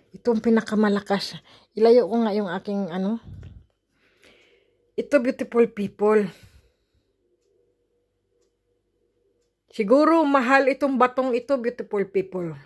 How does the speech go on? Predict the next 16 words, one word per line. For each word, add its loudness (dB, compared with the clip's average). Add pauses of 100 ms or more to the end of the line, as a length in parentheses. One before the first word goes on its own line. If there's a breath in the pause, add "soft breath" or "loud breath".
(100)
Sobrang 2
mahal 0
siguro 0
ito -10
pag -6
bininta. -4 (3000)
Kahit -4
ganito 2
lang 4
to. -6
Siguro 2
ilang 2
gram 2
din 2
to. -6 (2750)
Twelve 2